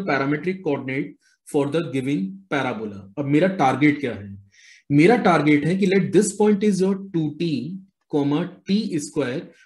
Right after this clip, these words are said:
और मुझे इस particular point पे normal की equation निकालनी है। तो normal की equation निकालने के लिए पहला target है कि normal का slope चाहिए। तो slope of normal हमारे पास होता है slope of normal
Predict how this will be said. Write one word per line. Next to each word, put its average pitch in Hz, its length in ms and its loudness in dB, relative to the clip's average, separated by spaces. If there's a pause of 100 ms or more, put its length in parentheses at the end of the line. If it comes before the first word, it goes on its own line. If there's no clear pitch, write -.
(160)
और 147 80 0
मुझे 143 300 6
इस 220 360 -2
particular 190 460 2
point 143 320 -2
पे 190 100 0
normal 139 440 -2
की 151 380 -8
equation 165 380 0
निकालनी 107 400 -6
है। 95 140 -14 (440)
तो 196 80 4
normal 151 380 6
की 254 100 4
equation 208 340 4
निकालने 147 380 2
के 196 100 0
लिए 214 120 4
पहला 190 440 0
target 165 420 -2
है 202 80 -2
कि 196 340 -4
normal 143 380 -2
का 208 120 -4
slope 170 400 -2
चाहिए। 104 420 -8 (340)
तो 156 80 -2
slope 214 320 0
of 214 280 -2
normal 151 300 2
हमारे 180 220 4
पास 170 320 -4
होता 151 240 -4
है 143 260 -8
slope - 600 0 (240)
of 151 140 0 (320)
normal 131 560 -2